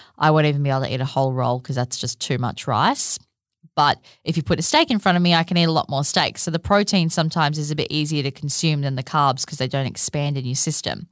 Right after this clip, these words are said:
So it's just about sort of being a bit strategic. And then I'll go home at night and I, I usually have a salad with protein. And that's usually what I have. And then I will have some sort of a snack,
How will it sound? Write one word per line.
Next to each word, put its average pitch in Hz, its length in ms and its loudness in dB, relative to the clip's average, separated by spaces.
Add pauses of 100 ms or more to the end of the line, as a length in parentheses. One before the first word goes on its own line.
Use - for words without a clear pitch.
(380)
So - 140 0
it's 180 140 0
just 202 180 -2
about 180 240 2
sort 160 120 -2
of 147 60 -4
being 143 140 -2
a 139 40 -4
bit - 120 -6
strategic. 202 480 -2
And 180 80 -4
then 175 80 0
I'll 165 140 2
go 165 140 0
home 165 220 -2
at - 120 -10
night 156 320 0
and 156 120 -4
I, 143 140 -2 (320)
I 156 60 2
usually 165 420 2
have 147 220 0
a 143 40 -4
salad 139 460 0
with 131 180 -8
protein. - 680 -6
And 156 100 -16
that's - 200 -8
usually 139 240 -4
what 127 80 -4
I 131 80 -2
have. 277 340 2
And 170 240 4
then 220 260 4
I 170 140 4
will 165 140 2
have 160 260 0
some 165 260 2
sort 165 200 0
of 151 80 -6
a 156 40 -2
snack, - 460 0